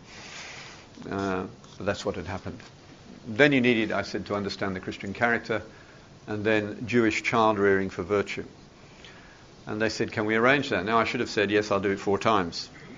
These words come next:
I said, "Sure." I ended up teaching every other day for about six hours for about two months in the refugee camps. I was in tears, they were in tears,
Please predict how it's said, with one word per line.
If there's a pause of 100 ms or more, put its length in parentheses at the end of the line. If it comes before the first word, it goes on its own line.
(160)
I
said, (120)
"Sure." (540)
I
ended
up (420)
teaching
every
other
day (640)
for
about
six
hours (540)
for
about
two
months (840)
in
the
refugee
camps. (1300)
I
was
in
tears, (600)
they
were
in
tears,